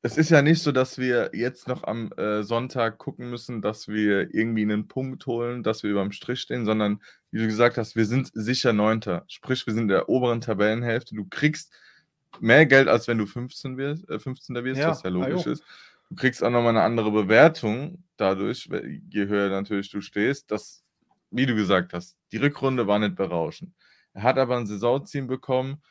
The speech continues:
Speaker 1: und der Kollege hat jetzt das erste Mal eine komplette Vorbereitung.
Speaker 2: Mhm.
Speaker 1: Plus, er kann sich im Vorhinein jetzt schon mit Hängen und Co. zusammensetzen und sagen, "Hey,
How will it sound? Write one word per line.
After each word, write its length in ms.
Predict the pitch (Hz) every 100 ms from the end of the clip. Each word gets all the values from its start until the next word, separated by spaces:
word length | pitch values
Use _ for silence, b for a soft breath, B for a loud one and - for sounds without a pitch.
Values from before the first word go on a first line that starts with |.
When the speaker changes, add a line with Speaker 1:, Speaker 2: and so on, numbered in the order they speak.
| _ _
Speaker 1:
und 140 | - 110
der 100 | 110
Kollege 480 | 120 113 123 120
hat 220 | 123 139 -
jetzt 380 | 104 160 160 123
das 120 | -
erste 400 | 123 143 156 135
Mal 140 | 123
eine 240 | - 113 107
komplette 540 | - 101 101 101 98
Vorbereitung. 1040 | - - 98 104 104 113 127 - 139 185 - _ -
Speaker 2:
Mhm. 500 | 123 117 104 117 127
Speaker 1:
Plus, 400 | 147 185 180 -
er 160 | - 113
kann 240 | 135 135
sich 140 | 113
im 160 | - 113
Vorhinein 840 | - - 165 165 123 104 104 113
jetzt 220 | 110 107 -
schon 200 | 117 113
mit 260 | 107 -
Hängen 380 | - 110 135 135
und 220 | - 113 107
Co. 280 | - 127
zusammensetzen 840 | 139 - 107 98 120 123 127 - 104
und 40 |
sagen, 320 | 101 107 110
"Hey, 400 | 104 104 131 151